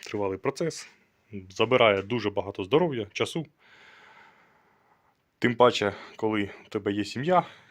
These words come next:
діти, ну і робота основна, то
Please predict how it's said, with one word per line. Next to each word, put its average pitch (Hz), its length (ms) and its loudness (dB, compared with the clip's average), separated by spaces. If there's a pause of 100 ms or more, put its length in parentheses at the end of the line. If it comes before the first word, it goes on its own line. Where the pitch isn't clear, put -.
(100)
діти, 127 400 -6 (640)
ну 196 180 2
і 196 180 2 (120)
робота 131 420 0
основна, 117 540 -4 (1400)
то 107 500 -2